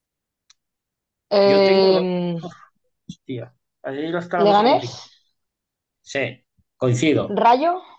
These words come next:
Speaker 1: Coincido. Y yo meto
Speaker 2: Voy a
Speaker 1: a Marín.
Speaker 2: meter, voy a meter a Atleti-, a, voy a meter a Atlético Torcal. Lo siento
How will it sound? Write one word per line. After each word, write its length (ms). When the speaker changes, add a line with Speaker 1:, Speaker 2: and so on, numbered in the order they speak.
Speaker 1:
Coincido. 680
Y 120
yo 100
meto 120
Speaker 2:
Voy 80
a 40
Speaker 1:
a 40
Marín. 200
Speaker 2:
meter, 360
voy 140
a 80
meter 300
a 60
Atleti-, 320
a, 420
voy 180
a 40
meter 220
a 40
Atlético 320
Torcal. 520
Lo 120
siento 300